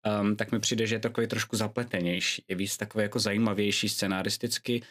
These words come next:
Essentials Kit je takovej, když to přeženu, je, že jste ve Fandalínu, to se odehrává ve stejném městě, což je super. Vy můžete dokonce i kombinovat, kdybyste chtěli ty dvě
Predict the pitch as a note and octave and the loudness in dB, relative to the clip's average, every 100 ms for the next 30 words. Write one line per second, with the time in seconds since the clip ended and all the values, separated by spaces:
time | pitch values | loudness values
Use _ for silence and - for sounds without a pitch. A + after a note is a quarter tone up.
0 | - - A#2 - A#2+ - A#2+ - B2 A#2+ | -20 -6 -2 0 2 2 0 0 0 0
1 | A#2 A#2 A2+ A#2 A2 A2 A2 G#2 G#2+ G#2+ | 0 2 0 0 2 4 2 2 0 -2
2 | - G#2 G2 G#2+ G#2+ G2 G#2 G#2 - F2 | 0 0 2 4 4 2 2 0 0 0
3 | F#2 C3+ C#3 C3+ C#3 D3 E3 - - F#2+ | 0 0 2 2 4 2 0 -4 -2 0
4 | G2 G2+ G#2+ G#2+ F#2+ - G#2+ G#2+ A2 G#2+ | 0 2 2 0 0 -2 0 2 4 2
5 | A2 - F#2 - G2 A2 G2+ F2 F2+ F2+ | 0 -4 -2 0 0 -2 0 0 2 2
6 | G2+ F#2 G2+ G2 G2 - F#2 G2 C3+ F#2 | 2 0 0 0 0 0 2 2 2 2
7 | E2+ F2+ F#2 - - - F2 - F2 F2+ | 0 0 0 -2 -4 0 0 0 -2 0
8 | F#2 | 0